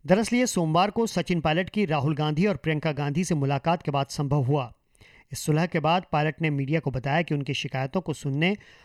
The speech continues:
और उनके निराकरण के लिए कांग्रेस ने तीन सदस्यीय कमेटी का गठन किया है।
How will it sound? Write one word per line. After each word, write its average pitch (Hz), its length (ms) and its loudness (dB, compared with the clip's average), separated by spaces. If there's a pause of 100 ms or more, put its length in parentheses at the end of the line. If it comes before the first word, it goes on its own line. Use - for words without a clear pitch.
(140)
और 175 100 6
उनके 220 240 0
निराकरण 151 640 2
के 151 140 -2
लिए 127 260 -4 (340)
कांग्रेस 180 360 0
ने 214 120 2 (140)
तीन 208 220 2
सदस्यीय 165 480 0
कमेटी 156 340 0
का 160 160 2
गठन 143 320 0
किया 156 240 0
है। 131 240 -2